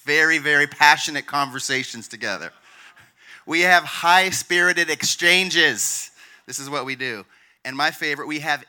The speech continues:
intense and often loud fellowship discussions. It's just fellowship. We're just fellowshipping from two different perspectives. It's not really called a fight. So we're not gonna practice the art of war.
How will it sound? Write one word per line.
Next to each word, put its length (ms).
intense 720
and 100
often 400
loud 600
fellowship 920
discussions. 600
It's 160
just 240
fellowship. 580
We're 100
just 340
fellowshipping 760
from 180
two 260
different 360
perspectives. 960
It's 100
not 260
really 180
called 280
a 40
fight. 420
So 120
we're 80
not 140
gonna 140
practice 380
the 140
art 200
of 120
war. 440